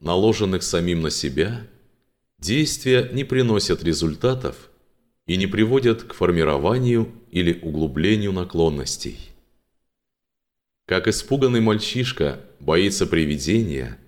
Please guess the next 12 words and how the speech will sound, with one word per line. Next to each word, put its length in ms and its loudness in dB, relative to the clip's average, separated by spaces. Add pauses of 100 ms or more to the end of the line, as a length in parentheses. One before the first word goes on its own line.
(400)
и 100 -2
потому 440 0
видит 380 -2
его, 460 -4 (880)
так 360 -2
и 120 0
глупец 520 2
считает 480 0
страдания 800 -2 (160)
существующими 1300 -6 (440)
и 100 -4
страдает. 840 -4